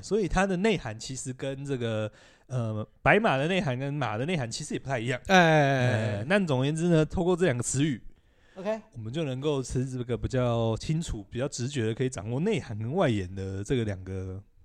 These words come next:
Speaker 1: 概念是什么了吧？
Speaker 2: 啊哈，
Speaker 1: 可以吗？
Speaker 2: 啊哈。
Speaker 1: 哦，那我们接下来就要进一步讲。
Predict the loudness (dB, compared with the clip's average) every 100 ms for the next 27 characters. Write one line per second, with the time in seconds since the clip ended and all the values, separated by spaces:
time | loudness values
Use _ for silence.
0 | 0 2 2 0 -2 -6 -8 -14 -20 _
1 | _ _ _ 0 2 4 4 2 2 8
2 | 8 8 4 _ -2 2 4 4 4 6
3 | 4 2 -8 -8 0 2 2 4 4 4
4 | 2 4 4 4 2 0